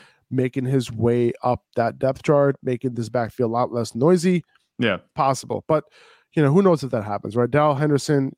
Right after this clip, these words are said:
Speaker 1: you know, he had about fifty percent of snaps, followed by Malcolm Brown, followed by Cam Akers with nineteen percent of snaps. Next week, who knows what it is.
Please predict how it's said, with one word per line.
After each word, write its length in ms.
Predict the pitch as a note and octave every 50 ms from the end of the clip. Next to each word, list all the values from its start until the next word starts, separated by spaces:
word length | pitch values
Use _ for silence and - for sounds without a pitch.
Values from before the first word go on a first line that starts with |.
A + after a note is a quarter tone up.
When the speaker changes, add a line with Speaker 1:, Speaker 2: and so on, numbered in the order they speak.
| _
Speaker 1:
you 40 | C#3
know, 80 | C3 A#2+
he 100 | A2+ C#3
had 100 | C#3+ C#3
about 200 | B2+ C3+ B2 -
fifty 240 | - D3 C3 C#3
percent 300 | C#3 - C#3+ - D#3 C3+
of 80 | C3 A#2
snaps, 340 | - C#3+ B2+ B2+ B2 A#2 -
followed 300 | - - A#2+ B2 C3+ C3+
by 120 | B2+ C3+
Malcolm 320 | C3 B2+ B2 B2 A#2+ C3 A#2+
Brown, 280 | A2 A#2 A#2 A#2 A#2 A2+
followed 280 | - - A#2 B2+ C3
by 120 | B2 C3 C3+
Cam 360 | - - C3+ B2+ B2+ B2 B2
Akers 300 | B2 B2 - - B2+ A#2
with 120 | A2+ A2+
nineteen 300 | B2 A#2+ A#2+ A2 A2+ A#2
percent 260 | - A#2+ A2+ C3 A#2+
of 60 | A#2+ -
snaps. 360 | - C3 A#2+ A#2+ A2+ - - - _ - - _ _ _
Next 300 | - A2+ C3+ C#3+ C3+ -
week, 180 | C3+ C#3 C3 A#2+
who 160 | - C#3 C#3+
knows 180 | C3+ C3 B2 A#2
what 100 | B2+ A#2+
it 80 | A#2+ B2
is. 220 | B2+ B2+ B2 -